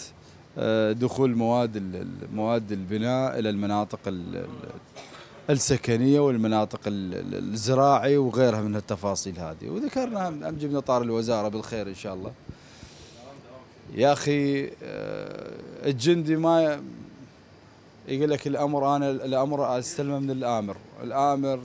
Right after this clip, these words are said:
تقول لك أنا من الضباط الفوق يريدون من عندي، وصايرة هي سلسلة لمن واصلة الوزارة. هسه هذا مو اتهام،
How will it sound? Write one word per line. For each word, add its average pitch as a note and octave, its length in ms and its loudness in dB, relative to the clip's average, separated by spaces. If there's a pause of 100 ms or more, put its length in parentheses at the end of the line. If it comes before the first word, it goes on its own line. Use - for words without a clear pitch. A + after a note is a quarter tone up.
(140)
تقول C#3 180 -10
لك C3+ 160 -8
أنا C#3 180 -4
من C#3 140 -4
الضباط B2 480 -2
الفوق A2+ 380 -4
يريدون B2 400 0
من A2+ 100 0
عندي، G2 320 -6
وصايرة C4 420 -2
هي G#3+ 200 -2
سلسلة F#3+ 680 0
لمن E3+ 260 2
واصلة C#3 360 2
الوزارة. F2+ 520 -2 (840)
هسه F#3+ 380 6
هذا G3 100 8
مو G3+ 160 4
اتهام، G2 520 -2